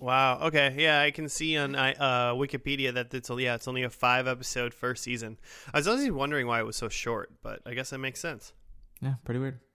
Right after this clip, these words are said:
Speaker 2: Anyway, so the write-up is just, uh, Jer-, Jerry and George argue whether an overnight visitor Jerry is expecting is coming with romantic intentions.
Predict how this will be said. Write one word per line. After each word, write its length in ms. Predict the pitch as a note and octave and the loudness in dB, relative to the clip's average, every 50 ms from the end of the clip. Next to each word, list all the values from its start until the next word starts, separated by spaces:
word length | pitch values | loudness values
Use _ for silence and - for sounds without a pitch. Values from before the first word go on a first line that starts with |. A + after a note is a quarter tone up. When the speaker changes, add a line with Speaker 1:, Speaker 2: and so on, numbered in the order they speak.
| _ _ _ _ - - - - - - - | _ _ _ _ -20 -20 -20 -20 -20 -10 -2
Speaker 2:
Anyway, 240 | - D#3 E3+ E3 D#3 | 2 4 6 6 4
so 220 | D3+ - - D3+ C3+ | 4 4 2 4 4
the 100 | C3+ B2+ | 6 6
write-up 480 | B2 C3+ C#3+ D3+ C#3+ C3+ B2 - - | 6 6 6 8 6 4 4 2 2
is 220 | - A2 G#2+ A2 - | 0 0 0 -2 -2
just, 420 | - A2+ A2 A2 - - - - | 2 2 2 2 2 -2 -2 0
uh, 300 | G#2+ A2 G#2 G#2 G#2 G2+ - - - _ _ _ _ _ _ _ _ _ _ _ _ _ - - _ _ | 2 2 4 2 2 0 -2 -8 -18 _ _ _ _ _ _ _ _ _ _ _ _ _ -20 -20 _ _
Jer-, 280 | - B2 B2 A#2+ - - | 4 4 4 4 4 0
Jerry 360 | - - B2 B2 B2 B2+ B2+ A#2+ | 0 2 4 6 6 6 6 6
and 120 | A2+ A2+ | 4 4
George 300 | - A#2 A#2 A2+ G#2+ - - - | 4 6 6 6 4 2 4 6
argue 400 | A2+ A#2 A2+ G#2+ A2+ A2+ G#2+ G#2 | 6 6 6 6 4 4 6 6
whether 300 | G#2+ G#2 G#2 G#2+ G#2+ G#2+ | 6 6 6 6 4 4
an 120 | G#2 G2 | 2 2
overnight 520 | - G2+ A2+ G2+ A2 G#2+ G#2+ G#2+ G2+ - - | 2 2 2 4 4 2 2 2 0 0 0
visitor 600 | A2+ A2 G#2+ A2 A2 - E2+ F2 G2+ B2 B2 - _ _ | 0 2 2 2 2 2 4 2 2 2 0 -4 _ _
Jerry 300 | - - G2+ G2+ G2+ G2 | -2 0 2 2 4 2
is 160 | G2+ G#2 - | 2 2 0
expecting 640 | G2+ F#2+ - - - G2 G2+ G2 - - G#2 G#2 G2 | -2 -4 -4 -2 0 0 0 0 0 0 0 0 0
is 240 | - - G#2 - - | 0 -2 -2 -4 -4
coming 340 | - - A#2 G#2+ G#2+ G#2 G#2 | -2 0 0 2 2 2 2
with 240 | G#2+ G#2+ G#2+ - - - - | 2 0 0 -2 -8 -6 -2
romantic 720 | - A2 G#2+ G#2+ G#2+ G#2+ G#2 G#2+ G#2+ - G#2 G2 - - - - _ _ _ _ - | 0 2 2 2 2 2 2 0 0 0 -2 -2 -2 -4 -12 -20 _ _ _ _ -4
intentions. 880 | - G#2+ F#2+ - - - G2+ G2 - - - - F3 - - - - | -2 -2 -2 -2 -2 -2 -2 -2 -2 -4 -6 -6 -6 -6 -8 -10 -10